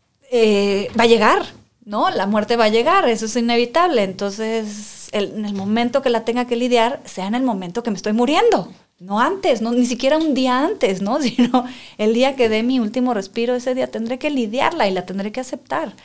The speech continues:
Este, pero no podía vivir esta vida a partir de la muerte. O sea, no podía vivir pensando en que ya voy a morir. Tenía que quitarme ese estigma de fecha de caducidad y, este, y, y empezar a vivir la vida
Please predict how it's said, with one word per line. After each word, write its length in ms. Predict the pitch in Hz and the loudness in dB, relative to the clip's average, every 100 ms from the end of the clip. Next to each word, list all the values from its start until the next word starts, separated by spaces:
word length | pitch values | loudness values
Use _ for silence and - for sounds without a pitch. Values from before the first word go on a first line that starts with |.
| _ _ - _ _ | _ _ -20 _ _
Este, 480 | 202 196 - - 185 | -12 -12 -10 -8 -8
pero 320 | - 240 240 | 0 2 2
no 160 | 254 262 | 0 -2
podía 320 | 311 277 262 | -2 0 0
vivir 500 | 240 208 202 220 - _ | -2 -2 -6 -6 -10 _
esta 340 | 196 190 - 214 | -20 -20 -12 -8
vida 440 | 208 196 196 196 | -6 -4 -4 -6
a 100 | 185 | -8
partir 300 | - - 262 | -10 -8 -6
de 80 | 196 | -6
la 100 | 92 | -10
muerte. 360 | - - - _ | -16 -18 -20 _
O 20 | |
sea, 120 | - | -18
no 100 | 143 | -16
podía 380 | 196 214 220 220 _ _ _ - | -10 -8 -8 -8 _ _ _ -14
vivir 380 | 175 208 233 | -8 -8 -8
pensando 360 | - 170 196 202 | -10 -10 -8 -8
en 60 | 208 | -8
que 100 | 170 | -12
ya 100 | 180 | -10
voy 120 | 208 | -8
a 60 | 180 | -8
morir. 400 | 160 233 247 - - _ _ _ - | -12 -10 -10 -10 -20 _ _ _ -16
Tenía 280 | 185 196 202 | -8 -6 -6
que 120 | 214 | -4
quitarme 440 | 202 196 190 208 | -4 -2 -2 -4
ese 140 | 233 226 | -6 -8
estigma 560 | - 190 190 185 214 | -6 -8 -6 -6 -6
de 260 | 202 170 170 | -4 -4 -4
fecha 260 | 190 185 196 | -8 -6 -6
de 100 | 196 | -6
caducidad 640 | 180 180 196 180 170 240 - _ _ _ 190 | -8 -8 -8 -6 -6 -10 -16 _ _ _ -20
y, 120 | 165 | -20
este, 840 | 160 - - 175 165 160 160 - - | -20 -20 -10 -6 -4 -4 -6 -8 -12
y, 240 | - - - | -14 -16 -18
y 160 | 185 | -20
empezar 300 | 165 - 190 | -18 -10 -4
a 60 | 233 | -2
vivir 280 | 208 175 190 | -2 -2 -2
la 140 | 202 | 0
vida 520 | 240 262 277 311 - | 0 2 2 0 -6